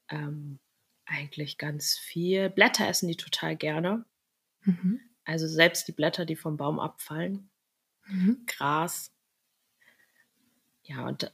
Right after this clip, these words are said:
Speaker 1: wir haben auch Kraftfutter, aber das eher so als Leckerlis zwischendurch.
Speaker 2: Mhm.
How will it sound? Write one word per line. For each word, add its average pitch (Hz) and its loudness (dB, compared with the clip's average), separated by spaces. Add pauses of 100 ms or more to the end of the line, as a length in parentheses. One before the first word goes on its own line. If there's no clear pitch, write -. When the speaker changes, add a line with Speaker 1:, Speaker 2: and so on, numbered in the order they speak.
Speaker 1:
wir 156 2
haben 202 8
auch 190 8
Kraftfutter, 208 2 (260)
aber 165 0
das 160 0
eher 160 2
so 156 -4
als 143 -4
Leckerlis 151 -8 (300)
zwischendurch. 147 2 (560)
Speaker 2:
Mhm. 196 2